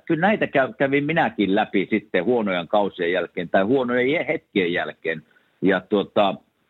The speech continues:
sanota-, sanotaan, että miten minä niistä pääsin, pääsin yli, oli se, että minä menin niinku, vähän niinku,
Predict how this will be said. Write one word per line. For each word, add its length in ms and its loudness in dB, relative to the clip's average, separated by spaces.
sanota-, 360 -2
sanotaan, 300 2
että 100 -2
miten 300 0
minä 260 2
niistä 280 -2
pääsin, 460 0
pääsin 420 0
yli, 480 0
oli 280 0
se, 140 2
että 200 -4
minä 160 0
menin 260 -2
niinku, 280 -2
vähän 180 2
niinku, 320 -2